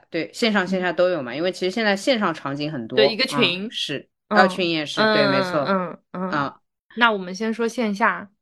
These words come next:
Speaker 2: 突然就想做这个，
Speaker 1: 哎，你说。
Speaker 2: 这个想象题，我靠，我为什么要为难自己？
Speaker 1: 哎，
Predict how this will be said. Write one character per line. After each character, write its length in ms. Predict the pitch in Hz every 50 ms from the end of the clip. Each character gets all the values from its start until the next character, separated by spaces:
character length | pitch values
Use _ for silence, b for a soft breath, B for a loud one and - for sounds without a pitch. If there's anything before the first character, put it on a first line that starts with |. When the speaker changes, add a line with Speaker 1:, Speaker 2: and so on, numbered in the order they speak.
| _ _
Speaker 2:
突 100 | - 311
然 180 | 285 233 214 208
就 140 | 214 247
想 180 | 240 - 220 165 156 160 160
做 200 | - - 247 233
这 200 | 208 - 233 226
个， 160 | 202 208 202
Speaker 1:
哎， 20 | 196
你 60 | 185
说。 80 | - _ _ _ -
Speaker 2:
这 120 | - 233
个 160 | 214 214 202
想 280 | 202 208 - 170 - -
象 280 | 180 - 233 214 185 185
题， 160 | - - -
我 100 | 139 170
靠， 180 | - - 170
我 80 | 156 147
为 80 | 208 220
什 80 | 208
么 80 | 214 202
要 60 | 190
为 160 | 175 160 170
难 220 | 185 196 175 170 175
自 160 | - 170 143
己？ 160 | - - - B B B
Speaker 1:
哎， 100 | B 269